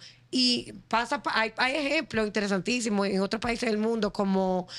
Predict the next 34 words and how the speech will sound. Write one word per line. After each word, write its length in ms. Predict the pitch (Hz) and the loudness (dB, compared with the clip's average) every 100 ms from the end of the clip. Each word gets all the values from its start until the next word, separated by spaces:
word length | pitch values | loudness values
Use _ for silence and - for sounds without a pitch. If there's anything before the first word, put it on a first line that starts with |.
| - - | -14 -8
en 160 | - 214 | -2 2
la 160 | 196 185 | 2 2
India, 580 | 247 269 262 226 214 208 | 2 2 0 2 2 2
donde 560 | 202 202 196 196 190 - - _ - | 2 2 2 2 0 -6 -20 _ -2
en 320 | 208 196 190 | 0 2 4
África, 880 | 233 247 254 247 233 - 226 214 208 | 4 2 0 -4 -2 0 2 2 2
en 100 | 202 | 0
una 120 | 254 | -2
montaña, 800 | 240 247 - 220 208 185 180 185 - - - - | -2 -6 -2 0 2 0 0 -2 -8 -20 -20 -6
las 240 | 220 214 | -4 -4
personas 500 | - 233 214 226 247 | -2 -2 0 0 -2
no 160 | 254 262 | -2 -2
tienen 240 | 254 262 | -2 -2
acceso 420 | 262 - 247 247 254 | -2 -4 -6 -2 -4
a 100 | - | 0
casi 320 | 247 294 330 | -2 -2 0
nada, 480 | 254 202 180 185 - - - - | 2 2 2 0 -4 -14 -20 -8
pero 720 | - 262 254 262 262 254 247 - | 0 2 2 0 0 0 -4 -2
con, 340 | 262 247 254 - | -2 0 -4 -4
con 240 | 254 247 | -4 -2
un 120 | 269 | -2
celularcito, 640 | 311 302 302 269 277 233 240 | 0 2 2 0 -4 -4 -2
con 160 | 233 | -2
un 100 | 247 | -4
PIN, 460 | 208 285 247 214 247 - - _ - | -2 -2 0 -2 -6 -16 -20 _ -2
pueden 300 | 233 240 233 | 0 2 2
hacer 180 | 233 226 | 0 -2
transferencia 520 | 220 220 220 214 214 | 0 0 0 0 -2
y 60 | |
pago 460 | 185 190 175 160 214 | 0 0 2 0 -2
y 80 | 220 | -4
pueden 240 | 190 220 240 | 0 0 0
recibir 320 | 226 220 233 | 0 0 0
dinero. 480 | 214 202 180 165 | 2 2 2 0